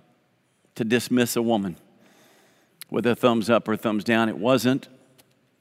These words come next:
immediate death or anything, but it was definitely a culture that didn't understand what mercy was all about. So if you got something to write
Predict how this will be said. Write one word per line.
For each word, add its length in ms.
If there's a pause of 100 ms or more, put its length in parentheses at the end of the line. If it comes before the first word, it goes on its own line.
(120)
immediate 460
death 360
or 120
anything, 500 (1400)
but 140
it 80
was 120
definitely 360
a 40
culture 420
that 100
didn't 260
understand 540
what 200 (280)
mercy 360
was 140 (100)
all 200
about. 320 (1300)
So 120
if 100
you 80
got 220
something 240
to 60
write 400